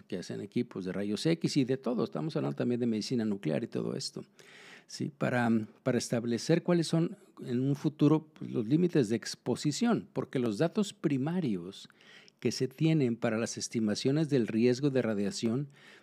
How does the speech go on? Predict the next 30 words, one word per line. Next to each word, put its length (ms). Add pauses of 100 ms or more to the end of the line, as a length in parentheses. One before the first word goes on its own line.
(180)
fíjense 480
que 120
provienen 640
de 100
los 200
estudios 380
de 100
sobrevivientes 800
de 80
la 120
bomba 280
atómica 380
japonesa. 540
Acuérdense 460
que 260 (580)
lo 120
que 120
nosotros, 600
bueno, 200
como 220
radiólogos, 640
creo 160
que 100
es 80
un 120
principio 640
que 140
conocemos 640
perfectamente, 880 (1120)
eh, 440